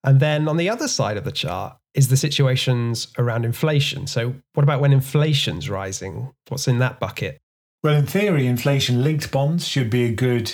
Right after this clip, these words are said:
Speaker 2: hedge against rising inflation. However, one of the risks with that is that if yields go up at the same time, or as they have done over the past year,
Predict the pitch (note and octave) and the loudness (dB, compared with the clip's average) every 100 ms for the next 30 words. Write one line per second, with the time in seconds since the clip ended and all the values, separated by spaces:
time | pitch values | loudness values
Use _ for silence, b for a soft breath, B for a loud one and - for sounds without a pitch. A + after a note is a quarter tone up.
0 | - - B2 A2+ A2 - F3+ A#2+ A#2+ A2+ | -10 -4 -2 0 -2 -4 -4 -2 0 0
1 | A#2 - - F#3 - B2 A#2+ A2+ A2+ G#2 | -2 -8 -12 -16 -8 0 0 2 0 0
2 | D3+ D3+ C#3+ - G#2 A#2 A#2+ B B B | 0 0 0 -2 -4 -6 -10 B B B
3 | - B2+ B2+ C#3 G#2 G2+ A#2+ C#3 - - | 0 2 2 2 0 -2 -2 -4 -6 0
4 | C#3+ C#3+ A#2+ B2 F#3 - - C3+ G#2 A2 | 2 2 2 2 0 -2 -2 -2 0 -2
5 | G#2+ C#3+ - D#3 B2 A2 A#2 A#2 A#2 - | -2 -6 -6 -2 -2 0 -2 -2 -6 -6
6 | B2+ G2+ B2 D3+ E3 - - B2 G#2+ B2+ | -4 -2 0 2 0 -2 0 0 0 -4
7 | B2+ G#2+ B2 A#2 B2 C#3 A#2 A2 A#2+ - | -4 -2 0 0 0 0 0 -2 -4 -4
8 | C#3+ D3+ D#3+ - C#3 B2 B2 A2+ B2+ A2+ | -2 0 -2 -6 -4 0 0 0 0 0
9 | A#2+ A#2 A2 G#2 - A#2+ - C3+ C#3 G#2 | 0 0 0 -2 0 0 0 0 0 0
10 | G2+ G#2+ | -2 -4